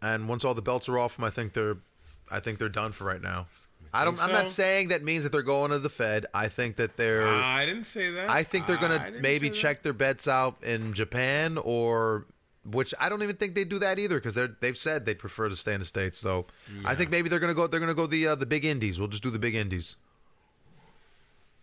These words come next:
Speaker 2: So let's talk about this Claudio and Chris Jericho finish.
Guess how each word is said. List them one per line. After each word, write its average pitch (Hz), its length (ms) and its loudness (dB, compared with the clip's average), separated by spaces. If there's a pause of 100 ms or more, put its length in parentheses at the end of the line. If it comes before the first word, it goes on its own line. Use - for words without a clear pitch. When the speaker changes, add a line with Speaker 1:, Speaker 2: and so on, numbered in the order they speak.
(600)
Speaker 2:
So 190 340 0
let's 196 240 0
talk 202 260 0
about 180 260 0
this 175 200 -2
Claudio 165 680 0
and 151 160 -2
Chris 151 240 -2
Jericho 139 460 -2
finish. 98 520 -8